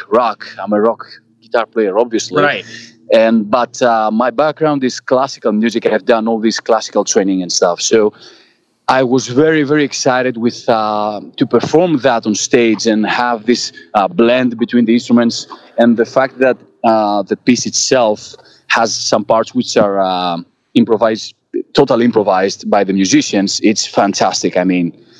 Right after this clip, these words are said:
Speaker 1: you can check out what Steve Morse did, what Richie Blackmore did, and, uh, it's, it's, it's unique. Every, every player that,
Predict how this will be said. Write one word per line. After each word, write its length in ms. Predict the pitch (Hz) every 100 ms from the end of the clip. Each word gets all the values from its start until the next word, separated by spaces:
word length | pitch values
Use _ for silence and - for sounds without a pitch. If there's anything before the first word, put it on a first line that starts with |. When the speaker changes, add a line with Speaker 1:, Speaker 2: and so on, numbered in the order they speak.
| - -
Speaker 1:
you 100 | 110
can 120 | 98
check 200 | 104 98
out 120 | 92
what 140 | 95 98
Steve 340 | - - 101
Morse 280 | 98 98 92
did, 220 | - 95 -
what 200 | 98 -
Richie 180 | 92 -
Blackmore 400 | 85 95 87 87
did, 300 | 85 87 80
and, 260 | 92 85 80
uh, 200 | 73 - - - -
it's, 300 | 123 127 - -
it's, 240 | 151 -
it's 220 | 175 147
unique. 320 | 135 127 127
Every, 240 | 135 135 131
every 200 | 139 139
player 280 | - 131 127
that, 260 | 117 110